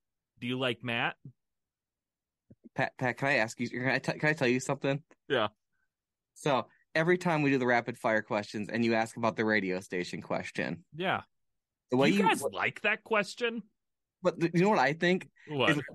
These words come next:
Speaker 2: how you, how you set it up today, <laughs> I thought you were gonna ask her, 'cause you, you kinda paused after, "Do you?" And I
Speaker 1: Yeah.
Speaker 2: thought you were gonna go with, "Do you know the Muffin Man?"
Speaker 1: Oh, yeah. We
Speaker 2: And <laughs>
Speaker 1: could
Speaker 2: I
Speaker 1: ask
Speaker 2: was,
Speaker 1: that.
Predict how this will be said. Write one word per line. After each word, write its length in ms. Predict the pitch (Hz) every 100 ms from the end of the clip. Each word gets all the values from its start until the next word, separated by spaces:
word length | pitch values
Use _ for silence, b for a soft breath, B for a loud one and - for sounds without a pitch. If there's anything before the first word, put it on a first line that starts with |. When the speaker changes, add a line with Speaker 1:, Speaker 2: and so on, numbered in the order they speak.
| - 170
Speaker 2:
how 60 |
you, 140 | 170 165
how 100 | 160
you 160 | 196
set 180 | 170 180
it 80 | 143
up 140 | 139
today, 400 | - 156 151 165 165
<laughs> 40 |
I 180 | 147 185
thought 320 | 165 143 165 175
you 60 |
were 60 | 165
gonna 180 | 160 113
ask 320 | 123 131 -
her, 240 | 117 104 - _ b b
'cause 140 | 151 143
you, 200 | - 160
you 180 | 120 156
kinda 240 | - 170 131
paused 400 | - 139 131 120
after, 240 | 110 113
"Do 240 | 107 139
you?" 420 | 135 107 98 92 - B B B B
And 100 | 127
I 40 | 131
Speaker 1:
Yeah. 60 |
Speaker 2:
thought 140 | 151 131
you 80 | 135
were 120 | 120 _
gonna 80 | 117
go 40 | 107
with, 120 | 101 -
"Do 100 | 123
you 180 | 123 120
know 200 | 117 113
the 100 | 101
Muffin 400 | 107 110 107 95
Man?" 400 | 92 92 104 113 _ _ _ _ _ _ _
Speaker 1:
Oh, 380 | 117 135 120 95
yeah. 260 | 92 104 98 - _ _
We 140 | 120
Speaker 2:
And 100 | 139
<laughs> 20 | 165
Speaker 1:
could 60 |
Speaker 2:
I 60 | 143
Speaker 1:
ask 80 | 226
Speaker 2:
was, 100 | 233
Speaker 1:
that. 240 | 117 110